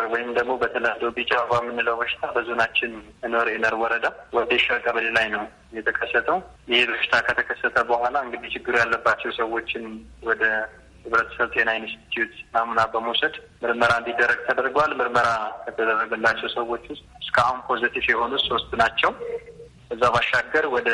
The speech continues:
አርባ አንድ የሚጠጉ ተጠርጣሪዎች ምልክት ያለባቸው ናሙና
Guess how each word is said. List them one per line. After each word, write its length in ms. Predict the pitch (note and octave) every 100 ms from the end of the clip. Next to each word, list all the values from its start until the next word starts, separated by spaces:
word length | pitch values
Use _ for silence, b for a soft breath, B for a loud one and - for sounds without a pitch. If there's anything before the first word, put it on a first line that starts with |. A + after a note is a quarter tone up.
| A2
አርባ 260 | A#2 A#2+ - A#2+
አንድ 200 | C3+ C3+
የሚጠጉ 520 | A#2 A#2+ - A2+ - - - - - - - -
ተጠርጣሪዎች 680 | A#2+ A#2 - A2+ A#2 C3+ -
ምልክት 380 | A2 A2+ - -
ያለባቸው 600 | A2+ A2+ A2+ A#2 - B2
ናሙና 340 | A#2+ A2+ A#2